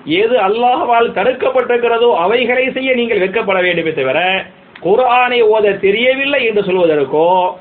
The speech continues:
ஓத கற்றுக்கொள்வதற்கோ நீங்கள் என்ன பண்ண தேவையில்லை, வெட்கப்பட தேவையில்லை. எந்த அளவுக்கு என்று சொன்னால், இஸ்லாமிய இரண்டாவது கலீஃபா உமர் பின் ஹத்தாப் ரலியல்லாஹு அன்ஹு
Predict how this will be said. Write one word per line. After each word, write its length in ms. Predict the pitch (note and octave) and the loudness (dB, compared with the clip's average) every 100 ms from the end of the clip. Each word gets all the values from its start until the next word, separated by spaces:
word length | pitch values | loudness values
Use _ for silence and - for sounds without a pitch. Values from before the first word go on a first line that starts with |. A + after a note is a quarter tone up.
| - - | -16 -4
ஓத 340 | F3 B3+ C4 A3 | 0 2 0 0
கற்றுக்கொள்வதற்கோ 1200 | F3+ F3+ D#4 C4+ A#3 F#3+ D#3+ F3 G3 G3 G3+ - - | -4 -2 -2 2 2 4 2 2 2 2 2 -2 -8
நீங்கள் 200 | F#3+ G3+ | -2 -2
என்ன 160 | D4 | 0
பண்ண 160 | C#4+ B3+ | -2 -2
தேவையில்லை, 460 | A3+ A3 G#3 G3 F#3 | 0 0 2 2 0
வெட்கப்பட 640 | D#3 E3 F#3+ A3 A#3+ G#3+ | -2 -4 -4 -4 0 0
தேவையில்லை. 540 | F#3 E3+ D#3 D3+ D#3+ D#3+ C3+ - - - - | 0 -2 -2 -2 0 -2 -4 -10 -20 -20 -16
எந்த 300 | C#3+ E3+ G3 | -6 -4 0
அளவுக்கு 320 | G3+ G3 F#3 E3+ | 2 2 2 -2
என்று 120 | D3+ | -4
சொன்னால், 480 | C#3 D3+ G3+ G3 - - - - | -4 -4 -2 -2 -4 -16 -20 -8
இஸ்லாமிய 640 | F3+ G3 A#3+ A#3 A3 G3 | -6 -2 0 2 2 0
இரண்டாவது 480 | G3+ B3 A#3 A3 F#3 | 0 2 2 2 0
கலீஃபா 580 | F#3+ G3 F3+ E3+ E3 D3 - - | 0 0 0 0 0 -2 -8 -8
உமர் 300 | E3+ A#3+ A#3+ | -2 0 0
பின் 120 | G#3+ | -2
ஹத்தாப் 440 | F#3 F3+ G3+ G3+ F#3 | -2 -2 0 0 2
ரலியல்லாஹு 580 | F3+ F3+ E3+ D#3+ D#3 | 0 0 0 0 0
அன்ஹு 320 | D#3 D3+ C#3+ | -2 -2 -4